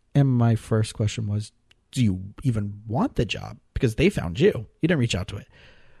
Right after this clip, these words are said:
"Well, it's right next to Surfside, which is where the buildings collapsed, uh, last week, two weeks ago, two weeks ago already at this point, three weeks. And, um, there's a lot of people in the local Jewish community that were affected. And, you know,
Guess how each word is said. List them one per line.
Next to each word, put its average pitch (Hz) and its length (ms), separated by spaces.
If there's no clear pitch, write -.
"Well, 151 340
it's 123 160
right 120 140
next 107 240
to - 80
Surfside, 107 600
which 104 160
is 107 100
where 107 100
the 101 80
buildings 98 380
collapsed, - 560
uh, 90 280
last 104 260
week, 104 280
two 135 80
weeks 110 180
ago, 95 260
two 120 100
weeks 127 140
ago 139 100
already 131 220
at 123 80
this 139 120
point, 127 220
three 113 120
weeks. 107 280
And, 120 380
um, 113 480
there's 127 160
a - 20
lot 107 120
of 101 40
people 101 220
in 101 80
the 101 240
local 107 240
Jewish - 240
community 104 260
that 95 80
were - 60
affected. 131 400
And, 101 260
you 143 60
know, 107 160